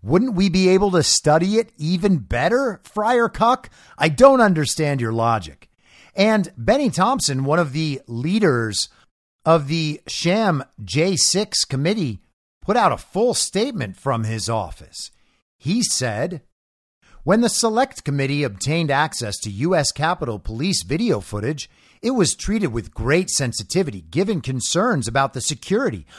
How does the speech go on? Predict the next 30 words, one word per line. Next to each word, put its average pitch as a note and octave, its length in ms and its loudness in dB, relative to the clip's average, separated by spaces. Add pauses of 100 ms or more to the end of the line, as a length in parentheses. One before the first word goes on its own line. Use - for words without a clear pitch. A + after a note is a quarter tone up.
(140)
of A#2+ 140 -6
lawmakers, C3 840 0
staff, B2 460 -2
and G#3 100 -2
the A#3 60 -2
Capitol C3 460 -2
complex. - 840 -4 (560)
Access D#3+ 560 -2
was G2+ 180 -8
limited C#3+ 460 -2
to B2 100 -4
members F#3+ 720 0
and G2+ 140 -12
a F2 60 -12
small A#3+ 520 0
handful E3 480 0
of D3 80 0
investigators C3 880 -2 (240)
and F2 140 -12
senior D#3 380 2
staff, - 640 -2 (400)
and C3 100 -4
the B2 60 -4
public D#3 420 0
use F#3+ 320 2
of A#2+ 100 -2
any C3 200 0
footage G#3 440 0
was B2+ 220 -2
coordinated B2+ 840 -2